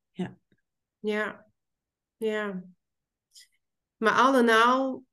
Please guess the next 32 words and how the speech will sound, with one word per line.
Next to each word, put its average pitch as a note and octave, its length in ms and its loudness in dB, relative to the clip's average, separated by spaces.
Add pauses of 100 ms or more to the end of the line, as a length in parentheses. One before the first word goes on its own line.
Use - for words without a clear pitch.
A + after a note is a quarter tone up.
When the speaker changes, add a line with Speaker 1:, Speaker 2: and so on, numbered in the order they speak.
(220)
Speaker 2:
richting A#3 480 -2
de A#3 120 0
positiviteit, A3+ 1160 0
ook A3+ 280 0
al, G#3 720 -4 (1160)
hè, A3+ 400 -2
eh, - 640 -4
of G3 200 -6
welk G#3 680 0 (160)
stuk A3 420 0
verlies A3 480 0
het A3 140 -10
ook F#3+ 160 -6
wel F#3+ 240 -2
is, A#3 280 -2
hè, G3+ 580 -4
welke, G3+ 680 -2
d-, F#3 240 -6
er G3+ 100 0
zit A3+ 340 -6 (400)
overal A3 520 2
een A3 60 2
stuk G#3 260 -6
rouw G#3+ 340 2
in, G#3 560 -4
maar G3 220 -6
ook F#3 260 -4
daarin G3+ 520 0
gewoon F#3+ 240 -6
van F#3+ 540 -4
vertrouwen G#3 680 2
hebben F#3+ 640 -4